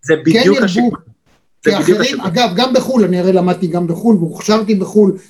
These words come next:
Speaker 2: וגם בתחומים, אה, נוספים, אז, אה, הרפור מגיעים בדרך כלל בשיעור תשע, עשר. אני ראיתי שאתה עשית את זה,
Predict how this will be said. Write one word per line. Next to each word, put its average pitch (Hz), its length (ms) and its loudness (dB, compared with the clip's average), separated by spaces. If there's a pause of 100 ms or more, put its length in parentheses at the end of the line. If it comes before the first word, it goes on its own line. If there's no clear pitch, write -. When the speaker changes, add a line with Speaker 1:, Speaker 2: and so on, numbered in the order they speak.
(120)
Speaker 2:
וגם 185 300 -2
בתחומים, 175 760 2
אה, 165 120 0
נוספים, 180 560 0 (400)
אז, - 380 -2
אה, 196 340 4
הרפור 277 520 2
מגיעים 262 380 0
בדרך 294 300 -2
כלל 285 160 0
בשיעור 247 360 0
תשע, 240 340 0
עשר. 196 420 0 (500)
אני 180 240 4
ראיתי 240 320 2
שאתה 262 160 -2
עשית 247 320 0
את 240 140 2
זה, 269 80 0